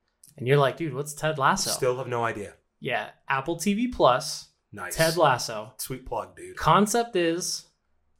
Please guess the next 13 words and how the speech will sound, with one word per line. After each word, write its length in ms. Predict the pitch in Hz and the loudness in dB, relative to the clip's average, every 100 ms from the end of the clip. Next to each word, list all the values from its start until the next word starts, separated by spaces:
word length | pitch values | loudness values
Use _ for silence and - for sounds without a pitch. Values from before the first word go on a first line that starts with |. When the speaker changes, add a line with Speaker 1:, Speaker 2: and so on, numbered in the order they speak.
| _ _ | _ _
Speaker 1:
American 600 | 135 123 131 151 160 202 | -2 0 2 2 4 2
football 500 | 196 185 175 151 135 | 4 4 6 2 2
coach 540 | - 127 123 - - _ _ | -4 -8 -8 -10 -12 _ _
gets 220 | - 127 | -8 -6
hired 560 | - 143 143 139 139 135 | 2 4 4 2 -4 -8
to 60 | - | -20
coach 580 | - 135 123 - - _ _ _ _ _ | -4 -4 -4 -8 -12 _ _ _ _ _
European 840 | - 113 117 139 180 151 214 214 208 | -14 -10 2 6 6 2 2 4 4
football, 680 | 208 196 - 139 127 139 151 | 2 -2 0 2 2 0 -4
A 140 | 131 143 | -4 -4
K 360 | 156 160 156 | -2 -4 -4
A 40 | 185 | -4
soccer, 880 | - - 226 226 - 135 139 151 | -2 0 0 -2 -2 -2 -2 -6